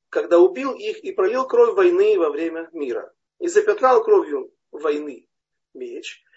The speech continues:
на ремне, что на пояснице его, и обувь, что на ногах его. И послужи, и, простите, поступи же по мудрости твоей, и не дай сойти седине его, когда живёт он беспечно в преисподнюю.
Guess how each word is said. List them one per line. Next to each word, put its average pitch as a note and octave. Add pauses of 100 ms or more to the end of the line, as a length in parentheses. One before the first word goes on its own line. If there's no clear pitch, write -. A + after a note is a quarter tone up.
(140)
на E3+
ремне, A3
что -
на C3
пояснице -
его, G3+
и G3
обувь, C#4
что F3+
на E3+
ногах D#3+
его. C3 (160)
И F#3+
послужи, A3
и, - (320)
простите, -
поступи G#3
же F3
по D#3
мудрости D3+
твоей, G#3+
и G#3
не G#3
дай B3+
сойти F#3+
седине F#3+
его, F3+ (960)
когда D3
живёт E3
он D3+
беспечно G#3+
в -
преисподнюю. E3